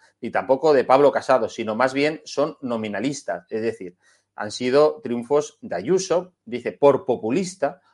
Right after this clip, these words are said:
o de More-, Moreno por moderado y transversal. O sea, eso de moderado transversal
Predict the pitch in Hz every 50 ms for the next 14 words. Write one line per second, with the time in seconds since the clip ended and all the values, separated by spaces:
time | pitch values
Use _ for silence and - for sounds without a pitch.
0 | _ _ - 143 139 135 127 120 117 117 117 113 120 - - 120 113 117 127 156
1 | 165 170 180 180 - 135 117 110 - 117 117 120 113 113 113 123 139 143 180 175
2 | - - - 123 107 - 120 107 104 98 - 135 107 90 85 - - - 175 -
3 | 113 92 - _ _ _ _ _ _ - - 104 95 - - 123 127 120 117 113
4 | 107 107 117 120 127 131 127 127 113 117 110 107 - 101 107 95 - - - 117
5 | 127 139 -